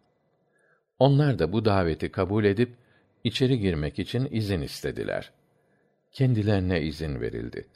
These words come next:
Onlar da evde yerlerini alıp oturdular. Peygamber sallallahu aleyhi ve sellem, "Ya Ebu Hureyre," diye seslendi.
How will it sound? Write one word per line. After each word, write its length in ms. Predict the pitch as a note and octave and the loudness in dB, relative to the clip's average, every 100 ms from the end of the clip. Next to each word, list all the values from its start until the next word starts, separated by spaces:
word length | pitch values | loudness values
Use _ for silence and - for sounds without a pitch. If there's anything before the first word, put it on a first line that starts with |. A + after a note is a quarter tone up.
| _ _ _ _ _ _ | _ _ _ _ _ _
Onlar 500 | A#2 A#2+ A2 G#2 C2+ | 0 2 2 2 2
da 240 | D2+ A#2+ - _ - | -2 -2 -6 _ 0
evde 280 | A#2 G2+ G#2 | 2 4 0
yerlerini 580 | F#2 F2+ E2+ F2+ F2+ D#2 | 2 0 0 0 -2 -2
alıp 300 | C#3 G#2 - | -2 -4 -8
oturdular. 720 | - - - - - - - _ _ _ _ _ _ _ _ | -8 -8 -8 -6 -6 -6 -12 _ _ _ _ _ _ _ _
Peygamber 760 | A#2+ A#2 C3 B2+ C#3+ C#3+ - - _ _ | 2 4 4 4 4 2 -4 -20 _ _
sallallahu 800 | - F2+ E2+ E2 D#2+ G#2 G2 E2 | -4 -2 2 2 2 2 2 2
aleyhi 400 | D2 F2 D#2 C#2+ | 2 0 -2 -4
ve 120 | C2 | -4
sellem, 540 | - B1+ C2 G2 A2 - _ _ _ _ _ _ _ | -4 -4 -2 -4 -4 -8 _ _ _ _ _ _ _
"Ya 380 | G#2+ A2+ G#2+ D#2 | 2 4 6 4
Ebu 340 | C2+ C2+ C#2+ C2 | 0 -2 -2 -2
Hureyre," 580 | C#2+ C2 A#1+ A1+ G#1+ - _ _ _ - | -2 -2 -4 -4 -6 -6 _ _ _ 0
diye 260 | G#2 E2+ | 4 4
seslendi. 760 | - D2+ C2+ - B1 G#1+ A#1 | 0 -4 -4 -4 -4 -4 -8